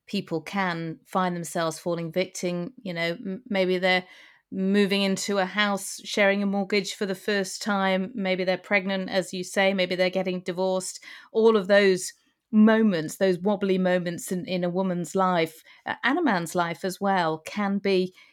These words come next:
hugely significant. Do you think that maybe if there was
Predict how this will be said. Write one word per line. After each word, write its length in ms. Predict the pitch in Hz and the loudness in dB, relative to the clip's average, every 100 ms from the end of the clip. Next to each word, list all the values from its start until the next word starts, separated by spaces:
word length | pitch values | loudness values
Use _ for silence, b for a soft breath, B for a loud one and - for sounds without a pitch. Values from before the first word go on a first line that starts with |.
| b | b
hugely 540 | - 269 254 - 208 | -2 0 2 0 -2
significant. 880 | 180 202 190 220 226 220 185 110 135 - | -2 -6 -2 -2 -2 -4 -6 -6 -8 -4
Do 80 | |
you 80 | 240 | -4
think 420 | 320 427 359 - - | -4 -6 -6 -8 2
that 220 | 233 - | 2 2
maybe 600 | 214 208 214 226 233 - | 0 4 4 2 -2 -2
if 160 | 202 - | -8 -2
there 100 | 196 | 0
was 300 | 190 185 | 0 -2